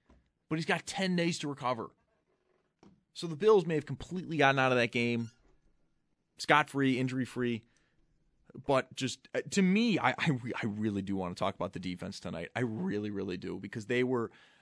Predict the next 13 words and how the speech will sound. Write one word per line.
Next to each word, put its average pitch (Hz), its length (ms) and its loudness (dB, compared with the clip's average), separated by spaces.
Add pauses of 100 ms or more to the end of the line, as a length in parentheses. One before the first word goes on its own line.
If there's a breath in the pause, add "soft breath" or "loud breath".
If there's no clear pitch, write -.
(220 soft breath)
that 156 220 6
was 190 140 0
a 170 60 0
unit. 123 500 -2 (560)
I 139 140 6
haven't 202 240 6
had 151 240 2
that 127 160 4
much 123 200 -4
fun 110 240 -2
watching 101 340 -2
this 98 120 -6
defense, 98 600 -6